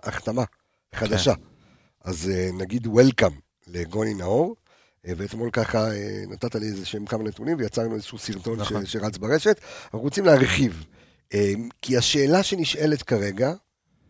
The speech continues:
Speaker 1: זה האם הוא באמת מחליף מספיק לנטע לביא.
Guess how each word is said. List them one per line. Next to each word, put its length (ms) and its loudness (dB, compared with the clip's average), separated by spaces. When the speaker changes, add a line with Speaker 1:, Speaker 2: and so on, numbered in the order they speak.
Speaker 1:
זה 260 2
האם 220 6
הוא 100 -4
באמת 300 2
מחליף 500 -4
מספיק 460 -4
לנטע 400 0
לביא. 240 -6